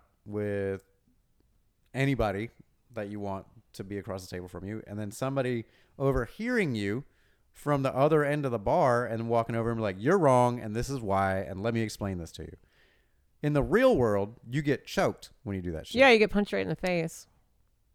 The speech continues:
Speaker 1: But on the internet, you can just tag some friends and they'll swoop in behind you and be like, "Yeah, and then th-, here's a fake Google search for this." And, like, there's, like, I don't give a fuck, man. Like, I just said this because it's kind of funny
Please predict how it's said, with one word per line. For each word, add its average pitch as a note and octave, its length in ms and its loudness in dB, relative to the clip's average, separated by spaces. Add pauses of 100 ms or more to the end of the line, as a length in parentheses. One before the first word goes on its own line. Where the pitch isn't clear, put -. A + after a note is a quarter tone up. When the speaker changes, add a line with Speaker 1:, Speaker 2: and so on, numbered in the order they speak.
(160)
Speaker 1:
But D3 240 8
on C#3 160 0
the B2 80 -2
internet, D3 520 2 (880)
you B2+ 140 -4
can D3+ 100 -2
just B2 160 -4
tag C3 280 2
some G#2+ 100 -6
friends C#3 360 0
and G2+ 100 -4
they'll A2+ 200 -2 (160)
swoop A#2 340 -2
in G#2 100 0
behind A2+ 380 -2
you G#2 40 -4
and G2+ 100 -6
be G2 60 -4
like, F2+ 240 -4
"Yeah, E3 300 4
and C3+ 100 0
then C3+ 300 0
th-, C#3 100 -2
here's D#3+ 240 2
a C3+ 60 -2
fake C#3+ 340 0
Google D3 500 0 (160)
search D#3 360 0
for C3+ 120 -10
this." D3 360 0
And, G#2 100 -8
like, G2 140 -4
there's, C3+ 340 -6 (540)
like, C#3+ 160 -12
I F#3 60 -2
don't A#3 120 0
give F3 120 -2
a C3 60 -2
fuck, G#3 380 -2
man. F3 340 -4
Like, E3 280 -2
I F#3 180 2
just G3 220 -4
said G3 200 -2
this F#3 280 -2
because D3 360 -4
it's B2 140 -6
kind F3 300 -2
of F3 80 -6
funny D3+ 420 -2